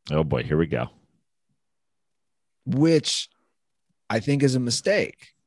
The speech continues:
Speaker 2: I, I, I think, and, and I think we should break this down. So LeBron is back. Obviously, the Lakers need him. His ankle's still jacked up.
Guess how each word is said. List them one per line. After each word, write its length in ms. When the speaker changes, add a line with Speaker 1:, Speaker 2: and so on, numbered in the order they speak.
Speaker 2:
I, 180
I, 140
I 120
think, 460
and, 160
and 80
I 60
think 200
we 80
should 180
break 220
this 180
down. 280
So 520
LeBron 400
is 100
back. 400
Obviously, 300
the 80
Lakers 380
need 220
him. 280
His 160
ankle's 320
still 240
jacked 400
up. 260